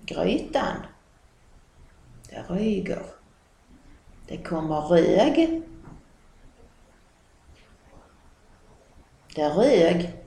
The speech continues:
ur, ur grytan. Det rög när det brann. Det har rögit. Det har rögit mycket. Nu är det slut. Det har rögit mycket. Det har rykt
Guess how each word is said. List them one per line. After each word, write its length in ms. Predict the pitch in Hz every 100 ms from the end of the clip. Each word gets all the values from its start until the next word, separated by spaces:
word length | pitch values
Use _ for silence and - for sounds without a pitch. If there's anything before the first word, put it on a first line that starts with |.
| - -
ur, 220 | 147 151 - - - _
ur 160 | - 156
grytan. 580 | 170 190 247 254 - 107 - - - - _ -
Det 120 | 117
rög 680 | 131 175 233 233 160 - -
när 140 | - -
det 120 | -
brann. 460 | - 214 226 - - - - - - - - - - - - - - - - - -
Det 100 | 208
har 360 | 196 233 233 165
rögit. 680 | 165 196 240 151 - - - - _ _ - _ - _ -
Det 80 | 151
har 240 | 190 233
rögit 580 | 214 196 262 226 196 -
mycket. 520 | 175 180 - - - - - _ _ _ _ - - _ _ _ _ _ - - -
Nu 260 | 147 165 220
är 80 | 240
det 100 | 254
slut. 580 | - 277 - - - -
Det 60 | 180
har 260 | 175 190
rögit 480 | 226 240 262 226 165
mycket. 360 | 160 180 - -
Det 60 |
har 420 | - 190 170 - -
rykt 680 | 202 - - - - -